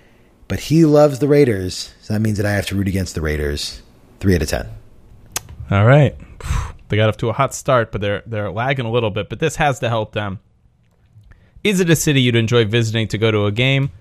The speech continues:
Speaker 2: Joe, in, uh, we've gotta shave some time off here. So, do you want me to talk about Oakland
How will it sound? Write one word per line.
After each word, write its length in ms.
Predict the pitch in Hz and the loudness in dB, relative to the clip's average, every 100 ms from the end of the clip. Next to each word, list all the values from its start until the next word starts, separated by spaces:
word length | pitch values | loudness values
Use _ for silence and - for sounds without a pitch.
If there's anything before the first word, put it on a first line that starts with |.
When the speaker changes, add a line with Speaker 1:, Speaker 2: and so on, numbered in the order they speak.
| _ _ _ _ _ _ _ - | _ _ _ _ _ _ _ 0
Speaker 2:
Joe, 420 | 147 151 139 - _ _ _ _ _ _ _ _ _ _ 131 | 4 4 4 -2 _ _ _ _ _ _ _ _ _ _ -4
in, 320 | 139 135 131 | -2 0 0
uh, 460 | 120 120 117 110 - | 2 2 2 0 -2
we've 160 | 123 | -4
gotta 380 | 123 160 131 - | 0 2 2 0
shave 260 | - 139 120 | -4 -4 -4
some 140 | 127 | -6
time 300 | 107 117 110 | -2 -2 0
off 180 | 104 101 | -2 -4
here. 160 | 113 104 | -2 -4
So, 600 | - 139 127 110 107 127 - - _ _ _ _ | -2 2 4 4 2 -2 -12 -20 _ _ _ _
do 80 | 120 | 0
you 80 | |
want 160 | 117 131 | 2 2
me 80 | 127 | 2
to 80 | 123 | 2
talk 240 | 131 120 | 0 2
about 220 | 120 117 | 2 2
Oakland 640 | - 139 - 175 175 190 | 2 0 2 2 2 -2